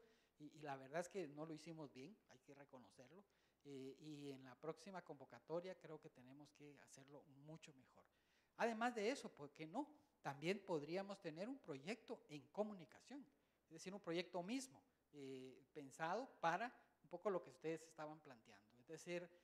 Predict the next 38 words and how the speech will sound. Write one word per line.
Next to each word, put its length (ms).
eh, 640
yo 160
creo 260
que 220
eso 180
es 80
muy 200
importante 540
si 120
queremos 360
que 100
la 120
política 560
llegue, 360
porque 180
estamos 360
hablando 460
de 100
casi 400
un 160
millón 400
de 80
estudiantes 720
en 120
las 160
universidades 560
miembros 340
del 140
zuca, 320
sesenta 480
y 60
cinco 360
mil 200
profesores, 640
eh, 460
y 100
otro 260
tanto 520